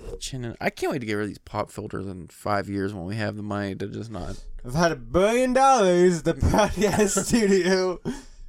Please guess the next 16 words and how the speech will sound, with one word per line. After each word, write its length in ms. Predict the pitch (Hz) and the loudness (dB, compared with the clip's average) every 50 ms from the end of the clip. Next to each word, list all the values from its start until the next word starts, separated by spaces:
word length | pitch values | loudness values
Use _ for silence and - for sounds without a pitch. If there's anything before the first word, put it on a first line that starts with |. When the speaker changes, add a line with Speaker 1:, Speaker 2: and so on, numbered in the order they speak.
| - - - | -18 -8 -2
Speaker 2:
We'd 120 | - 202 240 | 2 4 4
be 60 | - | 4
Speaker 1:
We 40 | 202 | 4
Speaker 2:
sitting 420 | 165 - - - 226 226 220 202 170 | 2 2 0 2 2 2 2 2 0
on 160 | 143 131 123 | 0 0 -2
mics. 480 | 117 110 110 123 156 - - - - - | -4 -2 -2 -2 -2 -2 -2 -6 -6 -4
Speaker 1:
we, 160 | 127 135 139 - - - - - - 165 151 | -4 -4 -2 -2 -4 -8 -10 -10 -12 -6 0
we'd 240 | - 202 240 240 190 | 0 2 2 2 0
still 280 | - - - 269 277 214 | -2 0 4 4 4 6
have 260 | 170 202 185 165 147 | 6 4 2 2 2
awful 500 | 156 165 185 175 165 156 139 135 123 - - - - | 2 4 2 2 2 2 0 0 0 -2 -6 -18 -6
quality 420 | - - 208 180 156 139 127 131 123 | 0 4 4 6 6 6 4 2 2
podcast, 640 | - 185 175 160 143 - - 127 117 117 123 - - | 4 4 4 4 4 2 2 2 2 2 0 0 2
but 360 | 165 214 208 151 - 131 - | 4 4 4 4 0 -4 -4
the, 160 | 160 127 107 - - - | -4 -4 -4 -6 -6 -6
the, 240 | 135 135 147 120 | -4 -4 -4 -6